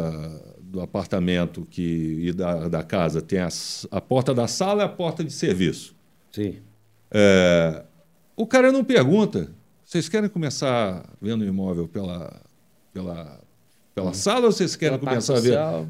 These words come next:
Speaker 1: o, o, o, pelo serviço? Vocês querem começar pela garagem? Por onde vocês querem começar?" "Ah, Vinícius, sabe o que que é? É que eu só tô com a chave da sala." Pô, cara, então se organiza antes,
Speaker 3: Já
Speaker 1: né?
Speaker 3: conduz.
Speaker 1: Já conduz,
Speaker 3: Conduz a visita.
Speaker 1: né? Já conduz
Speaker 3: Eu
Speaker 1: a
Speaker 3: acho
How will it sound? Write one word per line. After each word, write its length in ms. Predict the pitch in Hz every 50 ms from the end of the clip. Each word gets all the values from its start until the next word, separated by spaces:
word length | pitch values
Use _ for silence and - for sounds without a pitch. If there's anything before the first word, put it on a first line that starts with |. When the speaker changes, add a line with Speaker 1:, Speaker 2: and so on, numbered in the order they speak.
| 160
Speaker 1:
o, 60 | -
o, 760 | 120 110 120 117 117 110 110 107 104 107 107 107 104 95 98 107
o, 40 |
pelo 180 | 101 - 123 113
serviço? 420 | 101 - 123 117 202 196 214 -
Vocês 140 | - 160 156
querem 200 | - 208 208 196
começar 320 | 175 185 180 160 - 175 165
pela 220 | 165 160 147 139
garagem? 440 | 123 127 120 117 151 180 185 170 156
Por 120 | 170 233 294
onde 100 | 311 -
vocês 160 | 285 254 -
querem 200 | - 220 202 190
começar?" 720 | - 185 180 170 147 117 - - - 113 101 90 85 - - - - -
"Ah, 160 | - - 208
Vinícius, 260 | 214 175 196 190 165 160
sabe 120 | 202 190
o 20 |
que 120 | 175 190 165 131
que 100 | 151 156
é? 340 | 170 185 175 143 - - -
É 120 | - 156 156
que 60 | 151
eu 60 | -
só 140 | - 185 170
tô 120 | - 190 160
com 80 | -
a 60 | 165
chave 240 | 156 - 175 165 156
da 120 | 175 185 170
sala." 420 | - - - 147 151 147 120 92 - - - _ _ _
Pô, 220 | - - 135 117 110
cara, 320 | - - 104 82 78 85 - _ _ _ _ _ _ _ _ _ _ _ _ _
então 260 | - 131 160 208 226 233 254 _ _ _ _ _ _
se 160 | - - 165
organiza 480 | 147 135 147 139 147 165 175 143 135 131
antes, 120 | 143 156
Speaker 3:
Já 100 | 147 165
Speaker 1:
né? 120 | 139 135 143 226
Speaker 3:
conduz. 540 | 226 190 190 220 233 240 233 - - - -
Speaker 1:
Já 200 | - 113 139 165
conduz, 340 | 160 180 196 190 175 151 147 165 190 202 196 190 190
Speaker 3:
Conduz 20 |
a 60 | 214
visita. 300 | 208 196 185 185 185 202
Speaker 1:
né? 200 | 135 160 175 175
Já 140 | 139 135 156
conduz 340 | 156 160 160 156 151 160 156
Speaker 3:
Eu 100 | 156 160
Speaker 1:
a 40 | 160
Speaker 3:
acho 120 | 170 156